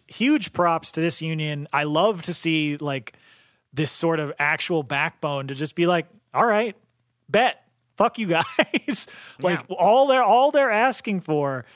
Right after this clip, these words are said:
Speaker 1: is a reasonable wage. I wish they were asking to nationalize the companies. <laughs> The, I mean, then they wouldn't have to put up with this stuff. But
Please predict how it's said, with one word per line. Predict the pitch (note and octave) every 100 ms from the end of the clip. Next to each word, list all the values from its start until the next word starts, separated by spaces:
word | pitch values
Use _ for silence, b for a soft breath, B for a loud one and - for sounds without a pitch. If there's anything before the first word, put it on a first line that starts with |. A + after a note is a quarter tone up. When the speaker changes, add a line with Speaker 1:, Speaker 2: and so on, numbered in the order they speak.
| b
Speaker 1:
is | E3 E3
a | D#3+
reasonable | D#3 G3+ G3+ G3+ G3+
wage. | E3+ G3 F#3 B2+ A2 B B
I | D#3
wish | C#3+ F3 A3+
they | - F#3+
were | E3+
asking | E3+ F3+ - F3+
to |
nationalize | F3 F#3 D#3 F#3 F3+ F3 D#3
the | D#3+
companies. | F#3 A#3 - - B2 - -
<laughs> | -
The, | F3 -
I | A3+
mean, | F#3+ E3
then | E3 G3+
they | F#3+
wouldn't | F3 E3+
have | F3
to | F3+
put | E3+ G3+
up | A#3
with | G3+
this | D#3+
stuff. | - C3+ B2 -
But | F3+ E3+